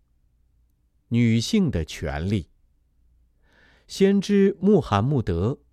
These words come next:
愿他平安，他说：“女人是男人的另一半，她们有权利，就像男性有权利。”伊斯兰教中的多样性。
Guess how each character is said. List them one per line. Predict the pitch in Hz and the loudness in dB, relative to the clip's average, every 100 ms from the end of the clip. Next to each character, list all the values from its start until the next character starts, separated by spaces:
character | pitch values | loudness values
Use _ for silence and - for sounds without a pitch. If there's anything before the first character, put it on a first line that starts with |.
| _ - | _ -2
愿 | 123 87 | 0 0
他 | - 95 | -6 -8
平 | - 80 87 98 | -8 -8 -6 -4
安， | 101 107 127 _ _ _ _ _ _ | -4 -4 -10 _ _ _ _ _ _
他 | - 85 | -10 -8
说 | - 87 87 82 _ _ _ - _ _ _ - | -4 -4 -4 -8 _ _ _ -20 _ _ _ -4
：“女 | 107 113 98 92 | 0 2 2 0
人 | 87 95 123 170 _ | 0 0 0 -4 _
是 | - 120 87 | -6 -4 -4
男 | 71 76 90 113 | -4 -4 -2 0
人 | 98 92 | 0 -2
的 | 85 | -4
另 | 78 101 165 92 | -4 -2 -2 -4
一 | 67 73 | -8 -12
半， | - 80 71 _ _ _ _ _ _ _ _ | -8 -8 -10 _ _ _ _ _ _ _ _
她 | - - 185 | -12 -2 2
们 | 190 139 | 2 2
有 | 90 76 76 | 0 -4 -8
权 | - 90 98 143 | -6 -4 -2 -2
利， | 131 - _ _ - - | -4 -6 _ _ -20 -16
就 | - 170 135 | 0 2 2
像 | 127 104 - - - | 2 0 -2 -12 -4
男 | 98 95 135 180 | 0 2 2 -2
性 | - 208 110 76 | 0 0 -2 -4
有 | 82 71 69 | -6 -6 -8
权 | - 71 69 76 | -8 -8 -8 -8
利。” | 80 - _ _ _ _ _ _ _ _ _ _ _ _ _ _ _ _ _ _ _ _ _ _ _ _ _ - | -10 -14 _ _ _ _ _ _ _ _ _ _ _ _ _ _ _ _ _ _ _ _ _ _ _ _ _ -2
伊 | 180 202 | 2 2
斯 | - | 2
兰 | 170 110 160 | 0 0 0
教 | 165 113 | 0 0
中 | 101 151 151 | 0 0 0
的 | 104 85 82 | 0 -2 -4
多 | - 185 202 214 | -2 2 4 4
样 | 202 170 78 | 2 -2 -4
性。 | 73 - 73 | -10 -10 -12